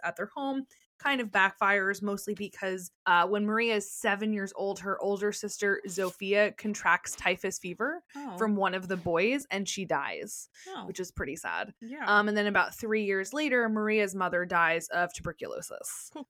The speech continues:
Speaker 1: Not sure if she contracted that from the boarders, but I would imagine, like, probably.
Speaker 2: Yeah.
Speaker 1: You have, like, all of these, like, little kids running around and they're
Speaker 2: Right.
Speaker 1: just full of germs. And it's
Speaker 2: Mm-hmm.
Speaker 1: also eighteen seventies, so, like, <laughs>
Speaker 2: They can't do much about it.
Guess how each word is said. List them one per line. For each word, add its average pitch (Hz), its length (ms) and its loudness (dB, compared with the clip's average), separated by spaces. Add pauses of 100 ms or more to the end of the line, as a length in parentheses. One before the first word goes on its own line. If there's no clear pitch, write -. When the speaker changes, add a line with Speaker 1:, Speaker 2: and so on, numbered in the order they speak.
Speaker 1:
Not 240 340 4
sure 208 540 8 (100)
if 202 200 2
she 202 160 -2
contracted 185 500 0
that 170 320 2
from 170 200 -2
the 180 80 -4
boarders, 151 500 0
but 185 160 0
I 196 80 6
would 196 100 2
imagine, 165 760 -2 (240)
like, 151 260 -6
probably. 117 640 -4 (120)
Speaker 2:
Yeah. 233 300 0 (460)
Speaker 1:
You 226 100 -8
have, 180 300 -4
like, 170 160 -8
all 156 160 -8
of 165 100 -10
these, 165 220 -12
like, 151 140 -10 (600)
little 156 220 -6
kids 160 320 -6
running 127 220 -10
around 101 340 -10
and 208 140 -8
they're 202 60 -6
Speaker 2:
Right. 185 380 2
Speaker 1:
just 151 160 -12 (340)
full 147 160 -2
of 160 100 -10
germs. 127 480 -6
And 190 140 0
it's - 120 -2
Speaker 2:
Mm-hmm. 339 100 0
Speaker 1:
also - 300 0
eighteen 196 380 -6
seventies, 165 640 -2
so, 180 240 0
like, 151 360 -6
<laughs> - 120 -12
Speaker 2:
They 226 80 4
can't 208 320 4
do 202 140 -2
much 190 240 0
about 196 260 0
it. 208 160 -4